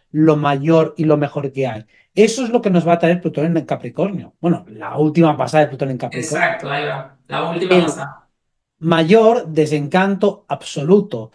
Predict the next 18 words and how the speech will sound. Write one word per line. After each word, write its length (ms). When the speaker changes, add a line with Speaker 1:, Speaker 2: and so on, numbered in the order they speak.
Speaker 1:
sabiendo 760
que 360
tal 240
y 120
como 260
está 260
configurado 720
ahora 180
mismo 300
ese 160
sistema 460
de 140
representación 960
pública, 280
al 80
que 100
llamamos 280
política, 560